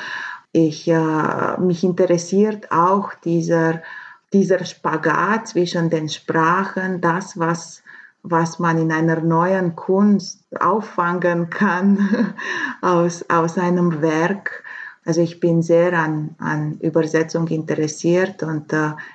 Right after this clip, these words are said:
ich bin auch immer sehr dankbar, wenn ich übersetzt werde. Und, ähm, die rumänische Übersetzung zum Beispiel, die hat, äh, die, die macht, äh, Nora Juga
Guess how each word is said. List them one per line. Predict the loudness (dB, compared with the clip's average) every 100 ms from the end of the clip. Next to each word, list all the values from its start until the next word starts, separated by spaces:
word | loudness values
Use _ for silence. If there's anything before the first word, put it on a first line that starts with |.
| _
ich | 0
bin | 2
auch | 2 2
immer | 2 2
sehr | 2 2
dankbar, | 2 0 -2 0 0 0
wenn | -2
ich | -4 -2
übersetzt | -2 -2 0 -2 -2 -2
werde. | 0 2 0 -2 -2 -4 -14 -12 -14 -10
Und, | 0 4 4 2 2
ähm, | 2 0 -6 _ -18 -2
die | 2 4
rumänische | 4 4 2 2 4
Übersetzung | 4 2 2 0 2 0
zum | 0 0
Beispiel, | 2 0 0 0
die | 2 2
hat, | 2 0 -4
äh, | -2 0 0 -2 -8 _ _ -20 _
die, | -2 -2
die | 0 0
macht, | 0 -2 -8 -4 0
äh, | 2 2 0 -2 -4 -10 -20 _ -4 2
Nora | 4 4 4
Juga | 4 4 4 2 2 0